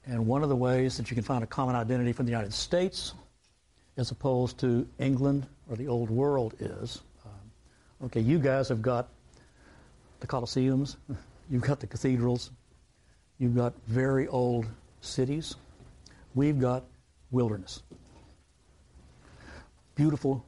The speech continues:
wilderness, bizarre wilderness, uh, like Yellowstone. So there's this impulse to create these islands, uh, of what people see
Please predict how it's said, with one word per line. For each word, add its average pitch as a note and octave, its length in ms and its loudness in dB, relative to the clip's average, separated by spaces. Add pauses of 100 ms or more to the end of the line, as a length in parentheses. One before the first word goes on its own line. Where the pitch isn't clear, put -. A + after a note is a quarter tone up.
wilderness, A#2 340 -2
bizarre A#2+ 720 -2
wilderness, A2 560 -2
uh, G2+ 100 -10 (200)
like A2 240 -4 (180)
Yellowstone. - 440 -8 (500)
So - 180 -14
there's A2 240 -6
this A2 140 -8
impulse F#3+ 560 0 (760)
to - 100 -8
create C#3+ 420 2 (520)
these B2 280 2
islands, B2 600 -4 (920)
uh, A#2 160 -12
of A#2+ 340 0 (280)
what C3 160 0 (500)
people A2+ 180 -2
see - 560 0